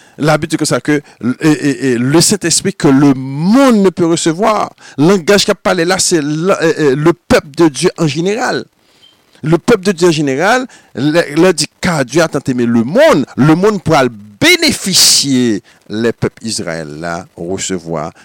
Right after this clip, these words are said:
et retourner back dans le bon sens, c'est pour faire ça, bon Dieu faire. Qui veut dire le monde bénéficier quand même. Le monde capable de salut, car le salut vient des Juifs. Mais Jésus-Christ dit dans Matthieu chapitre quinze, « Je n'ai été envoyé spécifiquement que pour les brebis perdues de la maison d'Israël. »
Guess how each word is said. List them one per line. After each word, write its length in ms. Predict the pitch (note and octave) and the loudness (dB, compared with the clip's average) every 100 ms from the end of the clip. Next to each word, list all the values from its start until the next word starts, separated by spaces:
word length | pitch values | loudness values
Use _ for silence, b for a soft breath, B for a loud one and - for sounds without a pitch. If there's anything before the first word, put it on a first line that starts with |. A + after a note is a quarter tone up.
| b b - | b b -12
et 60 | |
retourner 340 | G2 A2 G#2+ F#2+ | -8 -6 -6 -6
back 300 | D#2 G#2 - | -6 -6 -6
dans 80 | G2+ | -8
le 20 | F2+ | -8
bon 120 | F#2+ | -8
sens, 240 | - F#2 | -8 -8
c'est 100 | - | -10
pour 120 | F#2 | -12
faire 140 | F2 F#2 | -12 -10
ça, 160 | - | -10
bon 120 | E2 F2 | -10 -12
Dieu 120 | D#2+ | -12
faire. 220 | - C2 - B | -12 -14 -14 B
Qui 80 | - | -4
veut 120 | C3+ | -2
dire 200 | G2 C3+ | 0 0
le 140 | A2+ G2+ | 0 0
monde 260 | G2+ G#2 | -2 -4
bénéficier 520 | F#2 F#2+ F2 G#2 - E2 | -4 -6 -8 -6 -6 -6
quand 140 | - G#3+ | -4 0
même. 240 | C#4+ A#2+ - _ | 0 0 -10 _
Le 140 | B2+ C#3 | -4 -2
monde 220 | A2+ A2+ | -2 -4
capable 300 | A#2 G#2 F2+ | -4 -4 -6
de 140 | F#2+ | -10
salut, 400 | F#2 D#3+ A3 A3 | -4 -2 -2 -2
car 120 | - F#2+ | -4 -6
le 120 | F#2 | -6
salut 240 | F2 F2+ | -8 -8
vient 160 | D#2 C#2+ | -12 -8
des 120 | A#2+ | -6
Juifs. 320 | F#3+ A#3+ - _ B B - | -6 -8 -10 _ B B -4
Mais 120 | E3+ - | -4 -2
Jésus-Christ 500 | C3+ D3+ B2+ - A#3 | 0 0 0 -4 -6
dit 180 | D3+ F#3 | -6 -6
dans 120 | F3+ | -4
Matthieu 240 | F3 G3 | -4 -4
chapitre 300 | F#3 E3+ D#3 | -2 -2 -6
quinze, « 240 | - A#3 B2 | -4 -2 -2
Je 80 | G3 | -4
n'ai 100 | G#3+ | -6
été 180 | G#3+ F3+ | -2 -2
envoyé 340 | F#3+ F3+ F#3 | 0 -2 0
spécifiquement 1300 | - - - - _ G4 D#4+ - - F3 - G3+ A#3 b b b b b _ - | 0 0 -2 -4 _ 0 0 0 -2 -4 -2 -2 -2 b b b b b _ -4
que 120 | C#4+ | -2
pour 200 | F#3+ C3+ | 0 0
les 140 | A#2+ F#2 | 0 0
brebis 280 | F#2 D#2+ | -4 -8
perdues 360 | F#2 C#2+ C2 E2+ | -8 -8 -8 -12
de 80 | C#2 | -12
la 140 | B1 | -12
maison 180 | A#1+ A#1 D#2 | -14 -20 -16
d'Israël. » 460 | C#2 - G1+ G#1 | -14 -14 -14 -16